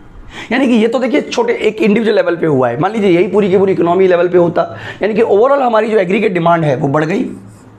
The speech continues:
और जो aggregate supply है वो घट गई। यानी कि अब आपको एक रुपये पर आप खरीदने वाले दो हज़ार गुड्स से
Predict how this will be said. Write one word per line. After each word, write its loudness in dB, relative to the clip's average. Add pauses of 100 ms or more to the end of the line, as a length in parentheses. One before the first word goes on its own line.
(1200)
और 0
जो 0
aggregate 0
supply -2
है -2 (280)
वो 0
घट -4
गई। -4 (800)
यानी -2
कि -2
अब -2
आपको 0
एक 0
रुपये 2
पर 0
आप -2
खरीदने 0
वाले 0
दो 2
हज़ार 0
गुड्स -2
से -4